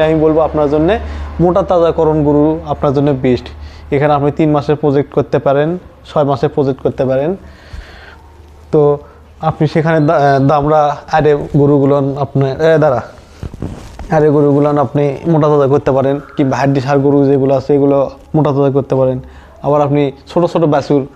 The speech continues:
তিরিশ হাজার, পঁয়ত্রিশ হাজার টাকা হলে বাছুর পাওয়া যায়, এরকম বাছুর কিনেও আপনি মোটা তাজা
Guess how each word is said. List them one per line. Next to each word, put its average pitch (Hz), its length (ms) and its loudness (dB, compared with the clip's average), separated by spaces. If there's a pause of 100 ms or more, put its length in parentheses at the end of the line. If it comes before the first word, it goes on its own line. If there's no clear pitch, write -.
(240)
তিরিশ 156 200 2
হাজার, 143 220 2
পঁয়ত্রিশ 147 340 -2
হাজার 143 180 -4
টাকা 143 160 0
হলে 143 140 2
বাছুর 135 260 0
পাওয়া 135 280 0
যায়, 117 120 -6 (320)
এরকম 151 280 2
বাছুর 143 320 -2
কিনেও 160 180 0
আপনি 151 280 -2
মোটা 147 160 0
তাজা 131 240 0